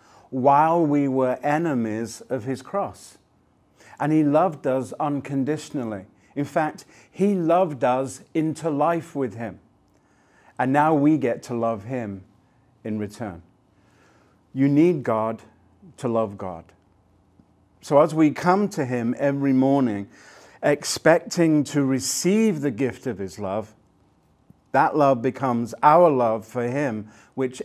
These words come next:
elevates our hearts and impacts on other people around us. Galatians five six says that faith works through love. So love literally unlocks faith.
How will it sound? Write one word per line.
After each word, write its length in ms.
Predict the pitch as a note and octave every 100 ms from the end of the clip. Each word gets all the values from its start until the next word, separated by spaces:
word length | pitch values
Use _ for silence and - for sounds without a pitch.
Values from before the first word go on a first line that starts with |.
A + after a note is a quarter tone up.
| -
elevates 680 | D3 F3+ F3+ D3+ D3 D3 -
our 300 | C#3+ D3+ D#3
hearts 640 | A2+ G#2+ A2 G#2+ - - - _ _ _ _ _ _ -
and 100 | C3
impacts 580 | B2 A2 B2+ C3 - B2+
on 160 | A#2+ -
other 200 | A#2 A2+
people 380 | - G#2+ G#2+ G#2+
around 340 | G2 F#2 F#2
us. 180 | G#2+ _ _ _ _ _ _ _ _ _ _ _ _
Galatians 500 | - C3+ D3 - B2
five 280 | - B2+ A2+
six 320 | - D#3 -
says 320 | - B2 A#2+ A#2+
that 220 | B2 - - - _
faith 420 | _ - C#3+ C#3 D3+
works 360 | F3 F#3 -
through 200 | - A2+
love. 360 | G#2 F2+ - _ _ _ _ _ _ _ _ _ -
So 200 | D#3+ C#3+
love 680 | C#3 D#3+ D3+ B2+ B2+ - _ _ _ _ _ _ _ -
literally 560 | E3+ F3+ C3 A2 A#2+ -
unlocks 560 | C#3 C3 C3 B2+ -
faith. 580 | - C3+ A#2 F#2 - _